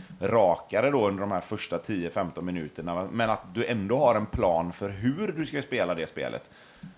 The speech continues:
Men när Malmö inte kom loss överhuvudtaget första tio femton, så var det inte, det, det var liksom inte,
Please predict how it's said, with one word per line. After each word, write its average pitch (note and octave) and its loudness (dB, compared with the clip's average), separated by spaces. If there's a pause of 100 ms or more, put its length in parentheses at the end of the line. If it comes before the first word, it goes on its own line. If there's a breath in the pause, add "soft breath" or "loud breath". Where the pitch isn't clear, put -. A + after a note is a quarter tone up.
(140)
Men A2 0
när A#2 0
Malmö A#2+ 4
inte D3 -2
kom A#2 -2
loss - 0 (540)
överhuvudtaget G#2+ 2
första A#2 -2
tio F#2+ 0
femton, A2+ 0
så - -4
var A2 4
det - 0
inte, A#2+ 2 (440 loud breath)
det, - -2
det A#2 0
var A2+ 4
liksom A#2+ 0
inte, G#2+ 4